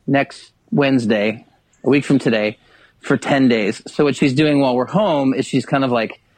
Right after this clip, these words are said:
getting two weeks worth of work done so that when we're out on the road, she doesn't have to fuck with it. And then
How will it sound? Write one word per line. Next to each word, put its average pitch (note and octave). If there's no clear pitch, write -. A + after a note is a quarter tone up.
getting C3
two D#3+
weeks C#3+
worth C#3+
of A2
work C#3+
done A2
so C#3+
that B2
when B2+
we're A#2
out C3+
on B2+
the A#2
road, C3
she D3
doesn't A#2+
have A#2+
to A2
fuck C3
with G#2
it. G#2+
And C#3
then B2